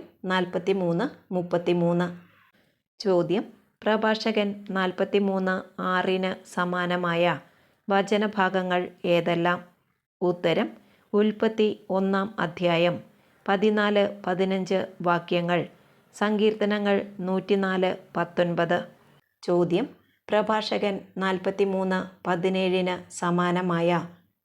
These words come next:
വചനഭാഗം ഏത്? ഉത്തരം,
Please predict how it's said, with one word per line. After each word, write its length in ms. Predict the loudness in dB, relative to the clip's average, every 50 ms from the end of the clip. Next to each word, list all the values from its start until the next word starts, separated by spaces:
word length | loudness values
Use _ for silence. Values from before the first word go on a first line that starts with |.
| _ _
വചനഭാഗം 880 | 0 0 2 2 0 -2 -2 -2 -2 0 0 0 2 0 -2 -2 -4 -8 -4 0
ഏത്? 360 | 2 4 4 4 4 2 0 -2 -6 -14 _ _ _ _ _ _ _ _ _ _ _ _ -2
ഉത്തരം, 420 | -2 0 2 0 2 2 0